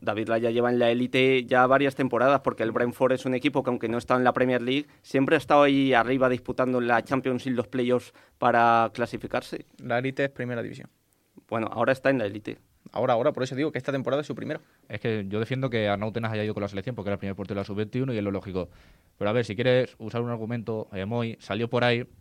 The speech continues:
Speaker 3: que Arnau Tenas es su representante de la Peña.
Speaker 2: Pero si es que yo no me baso, o sea, pa' mí lo de los representantes es que me da igual, porque es
Speaker 3: Vale.
Speaker 2: que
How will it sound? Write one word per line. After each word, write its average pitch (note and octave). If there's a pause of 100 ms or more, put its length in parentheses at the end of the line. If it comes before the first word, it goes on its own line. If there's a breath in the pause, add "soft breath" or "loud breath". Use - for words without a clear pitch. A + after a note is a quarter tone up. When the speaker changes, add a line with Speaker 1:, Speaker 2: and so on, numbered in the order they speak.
(240)
Speaker 3:
que F#2+
Arnau G2+
Tenas A#2
es G2
su G#2
representante G2+
de G2+
la F#2+
Peña. F2 (840)
Speaker 2:
Pero A2+
si B2+
es C#3
que D#3
yo D3
no C3+
me A#2+
baso, B2
o C3
sea, B2+
pa' B2
mí C#3+
lo C3+
de B2+
los A#2
representantes A#2+
es -
que B2+
me A2+
da G#2+
igual, -
porque -
es G#2+
Speaker 3:
Vale. A#2
Speaker 2:
que A#2